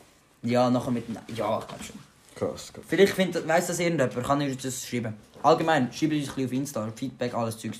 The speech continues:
Speaker 1: Tippers, Toppers, Ideen, nichts.
Speaker 2: Ja.
Speaker 1: Ähm, Finn, deine Nummer fünf.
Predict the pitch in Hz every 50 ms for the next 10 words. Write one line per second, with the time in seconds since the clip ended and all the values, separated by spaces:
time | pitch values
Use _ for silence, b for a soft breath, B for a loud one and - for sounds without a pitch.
0 | - - 123 113 - 113 - 110 107 - 110 110 113 107 110 113 113 117 110 110
1 | - B B B B B B B 90 87 - - - - 143 151 160 160 160 -
2 | - - - _ - - - _ - - - 180 185 185 143 120 - - - -
3 | _ _ _ _ _ - - 175 185 180 180 180 175 170 151 - - - - -
4 | 151 156 151 151 156 151 151 - - - - 147 147 123 -